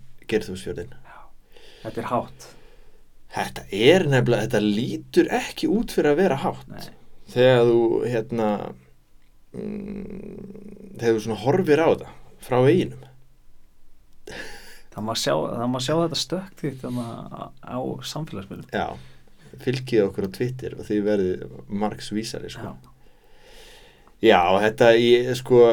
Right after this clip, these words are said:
Speaker 1: ég ger mig grein fyrir því að, að, að stökkið er ekki tilkomumikið þegar þið sjáið það.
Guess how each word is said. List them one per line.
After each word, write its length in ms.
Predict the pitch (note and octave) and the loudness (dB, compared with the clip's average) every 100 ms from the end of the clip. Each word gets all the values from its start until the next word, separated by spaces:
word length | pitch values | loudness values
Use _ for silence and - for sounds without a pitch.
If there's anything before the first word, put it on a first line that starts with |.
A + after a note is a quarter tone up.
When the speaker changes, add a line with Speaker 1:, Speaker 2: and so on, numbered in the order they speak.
| - | 4
Speaker 1:
ég 1800 | - - - B2 B2 B2 C3 C3 B2 G#2 - - - - - - - - | -2 -4 -4 -2 2 6 6 6 4 -2 -6 -14 -16 -18 -18 -18 -18 -16
ger 220 | - B2+ C3 | 2 4 4
mig 120 | B2+ | 4
grein 240 | C3+ B2+ | 2 2
fyrir 160 | C3 A#2+ | 0 0
því 100 | B2 | 4
að, 200 | G#2+ G#2+ | 4 4
að, 240 | A#2 A#2 - - - - | 0 -2 -2 -14 -20 -14
að 180 | - A#2+ | -10 -10
stökkið 540 | - C3+ C#3 - C3 | -2 -2 -2 -2 0
er 80 | C3 | 2
ekki 200 | C#3+ - B2+ | 0 -4 -4
tilkomumikið 1000 | D3+ E3+ - C#3 G#2+ G#2 F#2 F2+ - - - - - - - | -4 -4 -2 0 2 0 -2 -4 -8 -12 -16 -14 -14 -14 -12
þegar 440 | - G#2 G#2 G2+ | -2 0 0 0
þið 140 | G#2 G2+ | -2 0
sjáið 240 | B2 F2 | 0 0
það. 180 | F2 | -4